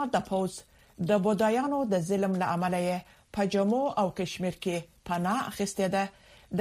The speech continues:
کشمیر نشنلیستو هندوانو ورته ګواښونه کړي دي، که په خپله خوښه ونوځي، په زور او زبردستۍ به یې برما ته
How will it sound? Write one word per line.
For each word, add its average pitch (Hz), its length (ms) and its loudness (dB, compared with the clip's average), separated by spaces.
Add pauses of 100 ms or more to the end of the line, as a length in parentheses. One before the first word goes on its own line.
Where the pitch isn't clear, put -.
کشمیر 254 380 0 (260)
نشنلیستو 185 720 -2
هندوانو 180 480 0
ورته 175 260 -2 (140)
ګواښونه 233 520 -2
کړي 226 240 2
دي، 220 100 2 (440)
که 220 160 -2
په 220 140 4
خپله 311 320 -4
خوښه 202 320 -2
ونوځي، 247 480 0 (460)
په 208 80 0 (160)
زور 277 240 2 (420)
او 170 300 0
زبردستۍ 175 720 -2
به 196 120 2
یې 165 120 0 (360)
برما 170 340 -2 (120)
ته 208 100 0